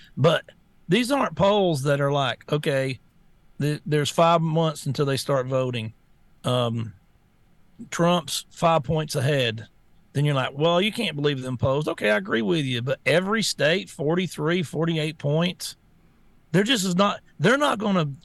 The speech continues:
completely destroy their <laughs> reputations that bad. That's the Morning Consult, which is a national poll. I mean, the Real Clear Politics right now, of all the polls put together, conservative, liberal, whatever, it's like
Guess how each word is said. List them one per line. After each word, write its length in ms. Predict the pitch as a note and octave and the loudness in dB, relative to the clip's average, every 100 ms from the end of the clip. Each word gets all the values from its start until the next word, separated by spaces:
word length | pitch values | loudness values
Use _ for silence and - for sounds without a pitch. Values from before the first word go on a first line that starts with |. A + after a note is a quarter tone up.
| - | -6
completely 600 | F#3 D#3 F3 G#3 A#3 F3+ | -2 -2 0 0 2 0
destroy 400 | C#3+ - - F#3 | -2 -4 0 0
their 240 | G#3 E3+ | 2 0
<laughs> 100 | D3 G3+ | 2 0
reputations 720 | F#3 E3 F3 F3 - D#3 C#3+ | -2 -2 0 0 0 -2 0
that 240 | E3 F3+ | 2 0
bad. 280 | C3+ A#2 C3+ | 0 0 0
That's 140 | E3+ | 0
the 100 | - | -2
Morning 280 | D3+ D#3 D3+ | -2 0 0
Consult, 580 | C3 D3+ D3+ - B2+ B2+ | 0 0 0 -2 -4 -4
which 140 | B2+ | -6
is 60 | B2+ | -6
a 60 | A#2 | -2
national 420 | B2 C3+ - B2 | 0 0 -2 -4
poll. 420 | C3 B2 A#2+ C3 _ _ _ _ _ _ _ | 0 0 0 -4 _ _ _ _ _ _ _
I 100 | - | 2
mean, 200 | D3 E3 | 4 6
the 80 | C#3+ | 6
Real 220 | C#3 F3+ | 6 4
Clear 280 | F3 F#3 F3 | 4 2 2
Politics 680 | D#3+ F3 F#3 C#3+ C3+ B2+ - | 4 4 4 2 -2 -8 -6
right 140 | C3 | -4
now, 120 | C3 C3+ | 0 2
of 80 | |
all 160 | C#3 D3+ | 4 4
the 60 | C#3+ | 2
polls 280 | D3 D3+ C#3 | 2 2 0
put 160 | D3 | -6
together, 420 | B2 A#2+ C#3+ C#3+ C3 | -6 -2 0 0 -2
conservative, 640 | B2 A2+ C#3 D3 C#3+ C#3 | -6 -2 0 2 2 -2
liberal, 340 | B2 D3 D3 D3 | 0 0 2 0
whatever, 520 | C#3+ C#3 D3+ C#3+ A#2+ | 0 0 0 0 -4
it's 200 | A2 - | -8 -10
like 240 | A#2 A2+ | -8 -8